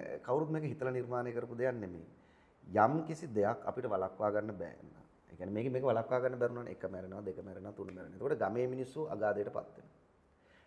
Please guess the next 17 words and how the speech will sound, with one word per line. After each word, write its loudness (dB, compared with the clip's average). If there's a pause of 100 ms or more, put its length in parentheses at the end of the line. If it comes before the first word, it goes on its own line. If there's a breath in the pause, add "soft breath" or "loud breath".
එතකොට 4
ගමේ 8
පිරිමින්ව 0 (300)
පොලිසියෙන් -2
අරන් -2
ගිහින් -2
නිතරම -4
ප්‍රශ්න -4
කරනවා. -18 (640 soft breath)
ඊට -2
පස්සේ 4
මේකට 4
මාධ්‍යෙන් 8 (400)
විශාල 2
කතා 6
තොගයක් -2
හදනවා. -20